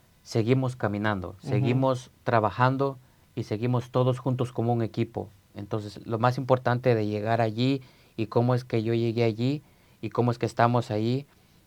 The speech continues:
Speaker 1: es por medio del trabajo en equipo.
Speaker 2: Ujú.
Speaker 1: El trabajo en equipo, todos son unas personas que están con una voluntad,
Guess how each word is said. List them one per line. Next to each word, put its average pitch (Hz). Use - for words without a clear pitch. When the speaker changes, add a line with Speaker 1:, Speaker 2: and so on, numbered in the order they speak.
Speaker 1:
es 110
por 113
medio 110
del 104
trabajo 104
en 98
equipo. 98
Speaker 2:
Ujú. 127
Speaker 1:
El 113
trabajo 110
en 110
equipo, 127
todos 139
son 120
unas 120
personas 113
que 107
están 113
con 104
una 117
voluntad, 110